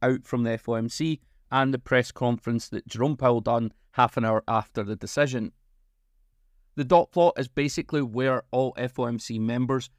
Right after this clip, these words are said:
predict where interest rates are going to go in the following twelve to eighteen months.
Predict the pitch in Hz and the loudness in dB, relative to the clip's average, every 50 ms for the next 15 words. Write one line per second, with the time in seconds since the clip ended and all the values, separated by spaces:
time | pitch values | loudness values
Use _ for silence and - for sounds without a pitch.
0 | _ _ - - 131 127 - 131 135 - - _ - - 123 123 120 110 - 120 | _ _ -2 -2 -2 0 2 0 0 0 0 _ -6 -2 0 0 0 0 0 -2
1 | 120 117 - 127 120 - - 120 113 - - 123 110 - 117 110 104 - 135 139 | -2 -2 0 -2 -4 -2 -2 -4 -4 -2 -4 -6 -4 -2 -2 -2 -2 0 0 0
2 | 143 143 127 - _ _ _ _ - 135 131 131 127 127 123 - - 127 117 117 | 2 0 -2 -6 _ _ _ _ -4 -2 0 0 2 0 -2 -2 0 0 0 2
3 | 113 113 113 110 107 - - 113 113 110 107 - - 107 110 104 - - 113 110 | 2 0 0 -2 -4 -2 0 0 0 0 -2 -4 -4 -4 -4 -4 -6 -6 -6 -4
4 | 104 110 120 139 135 120 107 - - - - | -2 2 2 4 2 2 0 -4 -10 -16 -16